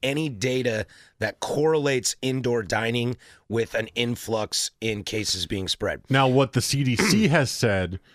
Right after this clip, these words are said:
Speaker 2: is that indoor dining is a very high-risk event, but there hasn't necessarily, that I've seen, been research done on, at least in Oregon,
Speaker 1: Mm-hmm.
Speaker 2: of we're gonna tie s-,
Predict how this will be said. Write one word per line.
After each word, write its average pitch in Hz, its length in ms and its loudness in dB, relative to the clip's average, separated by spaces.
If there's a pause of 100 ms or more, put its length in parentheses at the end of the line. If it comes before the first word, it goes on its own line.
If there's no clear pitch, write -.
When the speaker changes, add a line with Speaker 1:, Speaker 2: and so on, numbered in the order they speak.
(220)
Speaker 2:
is 123 140 2
that 117 240 2
indoor 135 400 4
dining 123 400 2
is 113 160 0
a 110 80 2
very 127 380 2
high-risk 120 800 0 (140)
event, 117 580 0 (580)
but 143 160 2
there 135 140 4
hasn't 151 380 2
necessarily, 139 560 2
that 113 140 0
I've 123 240 2
seen, 117 360 0
been 110 360 2
research 117 500 -2
done 113 240 2
on, 104 220 0
at 110 80 0
least 139 200 -2
in 104 60 -4
Oregon, 82 500 -2
Speaker 1:
Mm-hmm. 127 280 -2 (240)
Speaker 2:
of 110 460 0 (500)
we're 135 180 2
gonna 131 160 4
tie 123 420 2
s-, - 220 0